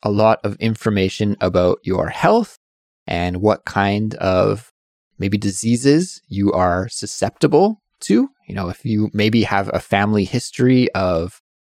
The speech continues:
heart disease or a family history of diabetes,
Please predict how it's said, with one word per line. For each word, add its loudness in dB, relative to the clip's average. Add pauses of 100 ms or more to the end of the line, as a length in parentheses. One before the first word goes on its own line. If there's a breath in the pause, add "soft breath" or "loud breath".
(260)
heart 2
disease 0
or -4
a -8
family 0
history -2
of -6 (240)
diabetes, 2